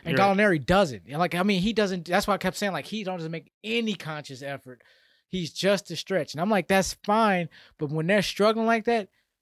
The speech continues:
Speaker 1: it's going to pu-, it's pulling away from his game, and it's like he does. He has not made that adjustment in his mind. Like,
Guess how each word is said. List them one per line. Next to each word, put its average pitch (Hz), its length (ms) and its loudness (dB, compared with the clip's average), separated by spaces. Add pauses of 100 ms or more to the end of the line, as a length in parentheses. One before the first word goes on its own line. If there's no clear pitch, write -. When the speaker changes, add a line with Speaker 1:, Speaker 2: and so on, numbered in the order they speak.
Speaker 1:
it's 165 140 -4
going 185 240 -2
to 165 60 -4
pu-, - 200 -14
it's 160 140 -4
pulling 208 300 -6
away 175 160 2
from 131 160 -12
his 165 180 -2
game, 139 340 -6
and 139 80 -12
it's 151 140 -6
like 156 160 -6
he 196 200 -6
does. 185 220 0
He 202 140 -2
has 165 160 -2
not 170 240 -6
made 170 220 -4
that 156 120 -4
adjustment 147 440 -8
in 139 60 -10
his 131 140 -8
mind. 120 400 -10 (140)
Like, 123 300 -10